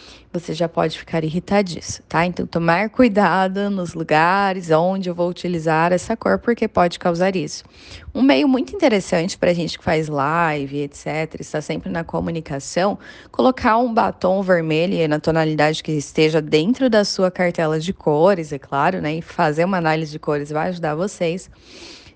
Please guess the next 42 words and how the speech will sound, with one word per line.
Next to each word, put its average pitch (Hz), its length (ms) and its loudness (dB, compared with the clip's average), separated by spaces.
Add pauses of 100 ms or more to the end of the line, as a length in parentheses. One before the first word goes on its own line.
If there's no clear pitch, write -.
(160)
E 208 200 0
aí, 208 240 2
ter 226 340 4
um 262 80 4
vermelho 214 400 0
ali 196 140 -2
na 180 100 0
boca 165 300 0
vai 185 180 0
trazer 196 400 0
atenção 214 640 -2
pra 196 560 0
sua - 240 -2
boca. 240 380 2
Então, 190 140 -4
as 196 100 -6
pessoas 220 320 0
vão 214 220 0
prestar 233 260 -2
atenção 214 440 -2
no 196 120 -2
que - 100 -8
você 202 280 -2
está 196 240 -2
falando, 208 580 0
tá? 147 300 -4 (340)
Então, 175 220 4
é 175 80 4
uma 214 200 0
técnica 190 600 0
aí 175 80 0
também 175 320 -8
pra 175 160 -8
gente 190 220 -8
se - 80 -16
utilizar 185 440 -6
da 175 120 -4
cor 170 260 -2
a 170 80 -2
favor 165 720 -2 (100)
na 233 80 0
maquiagem. 196 680 0